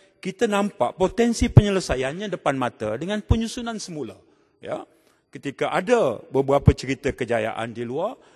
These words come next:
namun masalah ni berterusan. Betul, dia ada isu supply and demand. Selagi ada permintaan, selagi itulah masalah tu berlaku. Namun dari sudut governance-nya, pentadbiran, saya percaya, sure saya sangat sederhana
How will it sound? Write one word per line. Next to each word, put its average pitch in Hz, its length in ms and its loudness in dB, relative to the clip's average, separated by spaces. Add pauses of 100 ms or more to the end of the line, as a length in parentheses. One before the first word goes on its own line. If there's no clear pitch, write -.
namun 208 320 0
masalah 202 400 -4
ni 220 80 -4
berterusan. 202 640 -10
Betul, 226 480 2 (400)
dia 156 160 0
ada 151 80 -2
isu 147 240 -6
supply 131 480 -6
and 120 80 -10
demand. 110 400 -10
Selagi 196 400 0
ada 226 80 2
permintaan, 226 640 -4
selagi 190 400 -4
itulah 151 240 -2 (160)
masalah 110 320 -16
tu 98 160 -20
berlaku. 95 320 -16 (320)
Namun 151 320 2
dari 135 160 0
sudut 131 560 0
governance-nya, 143 800 2
pentadbiran, 120 720 -8
saya 117 160 -8
percaya, 143 480 2 (400)
sure 139 240 -2
saya 139 240 -2
sangat 190 400 -4
sederhana 208 560 -2